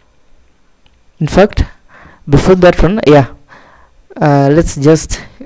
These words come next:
up here, let's just, uh, in-, initialize our pager. Remember the view pager object that we created. So say pager equal to find view by I D, then R dot I D dot pager.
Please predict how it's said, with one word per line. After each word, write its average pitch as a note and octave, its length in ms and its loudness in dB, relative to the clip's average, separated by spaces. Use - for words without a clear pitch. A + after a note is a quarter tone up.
up - 220 -2
here, D#3+ 300 0
let's D3+ 320 -4
just, D3 340 -2
uh, C3 260 -4
in-, C3+ 360 -8
initialize C#3+ 640 0
our C3+ 140 2
pager. C#3+ 420 -2
Remember E3 300 2
the C#3+ 140 2
view C3 180 0
pager C#3+ 580 0
object C#3+ 360 -4
that - 160 -2
we - 80 -2
created. C#3 320 -2
So D3 80 -2
say D3 220 -2
pager D3 420 -2
equal D3 340 -4
to C3 160 -4
find E3+ 420 -4
view C#3+ 300 0
by B2+ 260 2
I C3 140 -2
D, C3 360 -4
then D3+ 320 -2
R D#3 300 -4
dot B2+ 400 -8
I D3 200 0
D C#3+ 300 -6
dot C3 160 -2
pager. C3+ 560 2